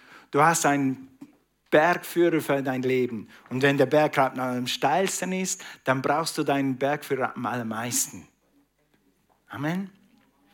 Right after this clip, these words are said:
Ich glaube, das war eine, wenn nicht die schönste Wanderung meines Lebens.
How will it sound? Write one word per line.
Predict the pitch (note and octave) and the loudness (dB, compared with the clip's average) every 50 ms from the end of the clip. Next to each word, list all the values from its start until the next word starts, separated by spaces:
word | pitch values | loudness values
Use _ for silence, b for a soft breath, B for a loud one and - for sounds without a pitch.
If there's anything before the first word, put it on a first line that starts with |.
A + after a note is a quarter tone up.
| B B B B B B B | B B B B B B B
Ich | - C#3+ - | -4 -2 2
glaube, | - E3 F#3 A#3 A3 F#3+ | 4 4 6 6 6 4
das | F#3 F3+ F3+ - | 4 4 4 6
war | F3+ F3 D#3 - | 6 6 6 6
eine, | D#3+ E3 E3+ F3 F3 E3+ F3 - - - _ _ _ _ | 4 4 4 2 2 0 -2 -4 -10 -18 _ _ _ _
wenn | - - C#3 D3+ E3+ G3 F#3+ | -14 -2 2 2 2 4 2
nicht | F#3 G3 F#3 - - | 0 0 -2 -2 -4
die | F3 D3+ | -6 -4
schönste | - E3+ E3+ F3+ F3 - - D#3 | -2 -2 -2 -2 -2 -4 -2 -2
Wanderung | D#3 D#3 D#3+ D#3+ D3+ D3+ D3 | 0 0 0 -2 -2 0 0
meines | D3 D3 C#3+ C#3 B2+ - | 2 2 0 0 -2 -2
Lebens. | B2+ B2+ B2+ A2 G#2 F#2 F2+ - - | -2 -2 -2 -4 -6 -8 -10 -12 -14